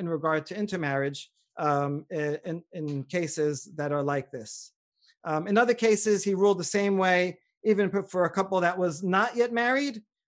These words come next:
um, but he saw that they were not going to, uh, separate. And so rather than intermarry, they should be converted. Regarding, um, commitment to mitzvot, he, he notes that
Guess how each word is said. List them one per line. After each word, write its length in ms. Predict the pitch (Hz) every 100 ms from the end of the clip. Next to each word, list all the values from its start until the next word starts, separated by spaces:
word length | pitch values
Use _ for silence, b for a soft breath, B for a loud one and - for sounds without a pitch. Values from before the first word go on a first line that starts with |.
| -
um, 320 | 180 170 170
but 140 | 180
he 60 | 175
saw 200 | - 220
that 180 | 196 180
they 100 | 180
were 120 | 185
not 200 | 190 208
going 300 | 202 185 180 -
to, 360 | 175 170 165
uh, 200 | 156 147
separate. 600 | 143 240 254 196 160 180 - _ _ _ -
And 180 | 170
so 160 | 151 175
rather 340 | 175 190 196
than 360 | 185 175 165 175
intermarry, 760 | 233 233 220 185 165 156 156 160 _ _
they 240 | 165 160 165
should 200 | 160 160
be 160 | 160 156
converted. 640 | 165 160 185 185 143 120 _ _ _ _ _ _ _ _ _ _
Regarding, 520 | 160 165 196 196 196
um, 380 | 180 170 160 165 _
commitment 340 | 208 240 240 226
to 100 | 208
mitzvot, 500 | 196 196 269 170 -
he, 80 | 185 190
he 60 |
notes 280 | 196 208 214
that 320 | 214 196 196